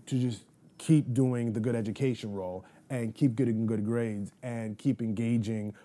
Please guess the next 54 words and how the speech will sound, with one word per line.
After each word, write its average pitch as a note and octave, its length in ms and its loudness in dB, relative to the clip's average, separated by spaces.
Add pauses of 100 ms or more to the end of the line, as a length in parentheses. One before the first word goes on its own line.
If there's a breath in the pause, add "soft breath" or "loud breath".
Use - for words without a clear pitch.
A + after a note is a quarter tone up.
with B2+ 160 0
the A#2 80 -4
people A#2+ 320 0
that G#2+ 120 0
I A#2 180 0
feel A2 380 -2
are A#2 80 -6
trustworthy G#2+ 600 -4
of G2 180 -6
engaging G#2+ 500 -2
with, F2+ 220 -10 (240 soft breath)
you B2+ 80 -2
know, G#2 100 -4
the G2+ 60 -12
families A2+ 380 -2
that A2 140 -2
you G#2 80 -4
grew G#2 260 -4
up - 160 -6
with, G2 140 -8
the G2 80 -12
families A2+ 420 -4
in G#2+ 80 -4
our G2+ 120 -4
building, G2+ 600 -4 (220 soft breath)
the B2+ 80 -4
friends C#3 320 2
that A#2 160 -4
you've A2+ 120 0
made A2+ 220 -2
whose G#2+ 160 -6
mothers A2 340 -4
I G2+ 100 -6
trust G#2 320 -6
and G2+ 100 -12
families G#2 380 -6
I F#2+ 80 -6
trust. F#2 340 -10 (480 soft breath)
I, C3+ 320 2
I C#3 240 6
need D3 220 6
you B2 100 0
just B2 180 0
to - 60 -2
be B2 80 2
hanging C3 280 0
out A#2+ 140 -4
with A2 140 -4
them A2+ 160 -2
and G#2+ 120 -2
doing, G#2+ 500 -4
doing G#2+ 300 0
that. G#2 220 -4 (100)
I, A2+ 120 -6